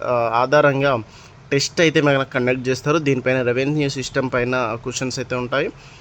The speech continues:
Authority for selection and appointment ఉంది, district collector and, uh, uh, the chief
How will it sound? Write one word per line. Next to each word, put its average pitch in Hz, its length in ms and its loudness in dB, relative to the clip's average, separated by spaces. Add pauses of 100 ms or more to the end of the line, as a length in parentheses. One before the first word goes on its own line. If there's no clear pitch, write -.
(300)
Authority 190 400 4 (100)
for 170 60 4 (120)
selection 151 440 0
and 143 200 2
appointment 131 520 0
ఉంది, 139 200 0
district 131 420 -6
collector 123 500 0
and, 117 160 -2
uh, 117 220 0 (540)
uh, 117 580 -2
the 135 100 -2
chief 185 180 0